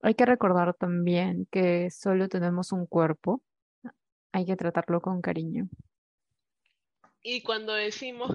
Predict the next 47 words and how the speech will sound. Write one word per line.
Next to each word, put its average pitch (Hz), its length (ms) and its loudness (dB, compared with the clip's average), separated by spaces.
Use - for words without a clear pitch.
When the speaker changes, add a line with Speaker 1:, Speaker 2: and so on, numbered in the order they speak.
Speaker 2:
quedarse 196 420 -4
un 226 80 -12
descanso, 185 1400 -8
puede 277 220 -8
sonar 214 420 -10
un 208 140 -12
poco, 185 1200 -16
no 175 60 -20
sé, - 460 -20
abrumador, 180 680 -10
pero 240 160 0
eso 277 140 -2
no 359 180 -6
quiere 254 220 -4
decir - 260 -8
que 208 140 -6
ya 190 140 -4
no 185 120 -2
te 185 60 -2
apasione 175 340 -4
tu 165 100 -8
trabajo. - 500 -14
Creo - 160 -8
que - 140 -4
solo 214 340 -8
quiere 214 300 -2
decir 190 360 -4
que 175 80 0
es 180 120 0
un 180 80 -4
Speaker 1:
Ujú. 208 60 -6
Speaker 2:
momento 190 360 -8
de 190 60 -6
poner 175 280 -8
a 175 120 -10
prueba 170 260 -6
tu 165 140 -16
creatividad, 156 560 -14
a 196 100 -2
crear 214 320 0
sin 220 240 -18
pensar 190 300 -8
en 190 160 -6
algo 175 280 -8
por 175 160 -10
un 170 80 -12
momento, 160 600 -18